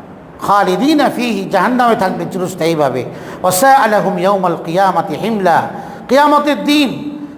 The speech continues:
কোরআন বিমুখ ব্যক্তিদের আগুনের বোঝা বড়ই নিকৃষ্ট হবে, খুব নিকৃষ্ট, এটা বহন করতে সে পারবে না, এই বোঝা বহন করার তার শক্তি থাকবে না।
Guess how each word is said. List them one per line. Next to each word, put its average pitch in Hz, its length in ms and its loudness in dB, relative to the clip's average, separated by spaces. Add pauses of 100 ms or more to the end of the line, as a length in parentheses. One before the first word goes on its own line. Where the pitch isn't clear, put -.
(180)
কোরআন 262 320 2
বিমুখ 254 380 2
ব্যক্তিদের 220 880 -2 (480)
আগুনের 220 500 2
বোঝা 185 520 2 (260)
বড়ই 202 320 2
নিকৃষ্ট 180 520 -6
হবে, 127 280 -8 (1300)
খুব 285 260 2
নিকৃষ্ট, 254 500 0
এটা 139 220 2
বহন 156 320 0
করতে 170 220 -4
সে 165 160 -6
পারবে 123 300 -4
না, - 120 -14 (640)
এই 185 120 2
বোঝা 185 280 4
বহন 175 380 4
করার 185 200 2 (100)
তার 151 140 0 (500)
শক্তি 208 300 -2
থাকবে - 340 -4
না। - 120 -10